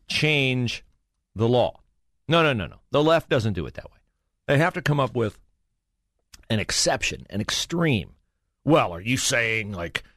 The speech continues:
in cases of rape or incest? Which those cases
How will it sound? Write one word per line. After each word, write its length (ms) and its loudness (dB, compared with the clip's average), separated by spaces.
in 120 -2
cases 380 0
of 140 -2
rape 260 -4
or 120 -8
incest? 720 -4
Which 340 -4
those 340 4
cases 680 -2